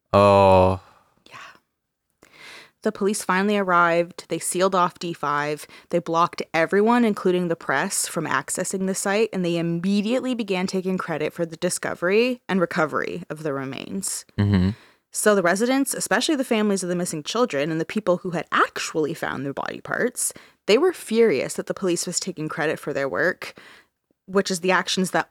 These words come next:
Speaker 2: ultimately launched this investigation to begin with. And they began accusing the police of negligence.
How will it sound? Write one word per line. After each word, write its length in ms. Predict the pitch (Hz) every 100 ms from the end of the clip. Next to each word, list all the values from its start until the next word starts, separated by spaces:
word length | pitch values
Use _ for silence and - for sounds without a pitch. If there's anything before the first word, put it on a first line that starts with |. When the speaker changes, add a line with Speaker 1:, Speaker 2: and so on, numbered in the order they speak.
| -
Speaker 2:
ultimately 560 | 170 170 185 180 165 160
launched 580 | 151 175 214 123 - -
this 180 | 156 165
investigation 680 | 151 139 - - 143 - 151
to 120 | 147
begin 380 | 160 - 190 135 -
with. 280 | 202 233 - - _ _ - _ _ _
And 160 | 196 190
they 80 | 180
began 280 | 190 190 175
accusing 400 | - 220 185 175
the 100 | 165
police 460 | 185 160 156 -
of 180 | - 147
negligence. 880 | 156 135 - 175 240 262 - -